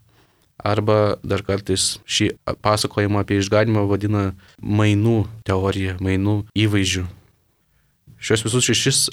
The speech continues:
apibūdinimus, pasakojimus kartais dar vadina išganymo arba atpirkimo teorijomis. Man, eh, nelabai patinka tas įvardyjimas teorijos, nes jis skamba labai moksliškai, bet iš tiesų kalbam apie tai, kas yra Šventajame Rašte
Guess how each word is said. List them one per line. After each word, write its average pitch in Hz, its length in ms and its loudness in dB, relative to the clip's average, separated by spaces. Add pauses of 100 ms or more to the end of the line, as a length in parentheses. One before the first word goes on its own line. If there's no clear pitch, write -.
apibūdinimus, 113 800 0
pasakojimus 113 640 0
kartais 110 300 0
dar 104 100 4
vadina 104 400 2
išganymo 107 500 2
arba 101 300 0
atpirkimo 107 640 -2
teorijomis. 92 840 0 (1200)
Man, 101 400 0
eh, 95 240 -6 (320)
nelabai 113 320 2
patinka 113 400 0
tas 104 160 0
įvardyjimas 104 560 0
teorijos, 110 580 0
nes 101 140 -4
jis 101 160 -4
skamba 104 240 0
labai 101 360 2 (360)
moksliškai, 120 640 2
bet 110 180 0
iš 104 140 -4
tiesų 104 320 -2
kalbam 104 400 2
apie 101 320 0
tai, 113 340 -2 (460)
kas - 200 -4
yra 104 120 2
Šventajame 104 720 0
Rašte 101 400 -2